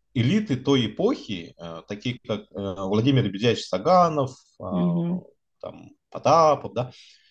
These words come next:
Speaker 1: я не знаю, чем они руководствовались. А, в общем, они подписали федеративный договор. Во-первых, они на это не имели, э, права.
Speaker 2: Мгм.
Speaker 1: Потому что,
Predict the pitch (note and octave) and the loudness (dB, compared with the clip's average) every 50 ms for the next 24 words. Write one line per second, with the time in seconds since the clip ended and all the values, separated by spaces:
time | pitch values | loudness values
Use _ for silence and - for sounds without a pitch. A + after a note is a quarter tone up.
0 | _ _ _ _ _ _ _ F#2 G2 C#3 E3+ F#3 E3+ C#3 E3+ G3+ G#3 G3 F3 D3+ | _ _ _ _ _ _ _ -2 0 2 2 2 0 2 4 4 4 4 4 0
1 | B2+ - - F#3 F#3+ F3 E3 D#3+ D#3 D3 C#3+ C3 - C#3 C#3+ D#3 G3+ - - - | -2 -2 -2 -2 -2 -2 -4 -4 -6 -6 -6 -4 -2 -2 0 2 2 0 0 -4
2 | - - C#3+ A#2+ G#2+ G2 F2+ F2 - - - - - G2 G2+ G2 G2 G2 G2 G2+ | -6 -4 -2 -2 -2 -4 -6 -10 -12 -16 -16 -14 -10 -8 -6 -4 -4 -4 -4 0
3 | A2 D3+ D#3 D3+ - - - - - D#3 C#3+ C3+ B2+ - - - _ _ _ _ | 0 0 0 0 -6 -14 -14 -6 0 2 2 2 2 -2 -4 -8 _ _ _ _
4 | _ _ _ _ _ _ _ _ _ _ _ G#2 A2 C3+ D3+ F3 F3 E3+ E3 D#3+ | _ _ _ _ _ _ _ _ _ _ _ -4 -2 -2 -2 -2 -2 -2 -2 0
5 | D#3 D3+ D3+ D3 D3 D3 - C#3 B2+ - C3+ B2+ - D#3+ D3+ C#3 - B2+ B2+ - | 0 0 -2 -2 -4 -4 -6 -6 -6 -6 -4 0 2 4 4 2 0 -2 -6 -4
6 | - C3 C3+ C#3 C3+ - D#3+ D3 C3+ A#2+ B2+ A#2 A#2 C#3 D3+ F#3 G3+ G#3 G#3 - | -2 -2 -2 -2 -2 -2 -4 -4 -4 -4 -4 -2 -2 0 2 2 0 0 -2 -8
7 | - - _ _ _ G#2+ G#2 G#2+ F#3 G3 G3+ F#3 D3+ - A2+ A2+ C3 C#3+ C#3+ B2+ | -18 -20 _ _ _ -2 -2 0 0 0 0 0 -2 -4 -4 -4 -4 -2 -2 -2
8 | A2+ A#2+ D3+ D3+ - B2 A2 G#2+ G#2 A2 B2+ C3 B2 A#2 A2 - _ _ _ _ | 0 0 -2 -2 -4 -6 -6 -4 -4 -2 -2 -2 -2 -2 -6 -10 _ _ _ _
9 | _ _ - - E2 - - - _ - G#2 G2 F2+ E2 F2 - - _ _ _ | _ _ -18 -18 -16 -18 -18 -14 _ 0 2 2 2 0 -4 -8 -12 _ _ _
10 | _ _ _ _ _ - F3 F3 E3 D#3+ F3 F3 E3+ F3 F3 G#2 A#2 C3+ C3 C3 | _ _ _ _ _ -2 -2 0 0 0 0 -2 -2 -2 -4 -2 -2 -2 -2 -4
11 | - - A#2+ A2+ A2+ G2+ E2 - | -2 0 2 2 2 0 -4 -8